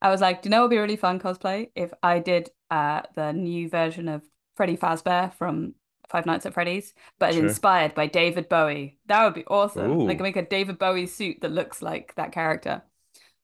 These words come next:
Speaker 1: Um, like, proper Ziggy Stardust stuff.
Speaker 2: I'm all
Speaker 1: Um,
Speaker 2: for it.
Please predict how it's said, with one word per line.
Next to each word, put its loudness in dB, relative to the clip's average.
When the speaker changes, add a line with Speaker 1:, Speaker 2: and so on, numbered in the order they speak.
Speaker 1:
Um, 2
like, -6
proper -2
Ziggy -4
Stardust -4
stuff. -6
Speaker 2:
I'm 2
all 0
Speaker 1:
Um, 0
Speaker 2:
for 0
it. -8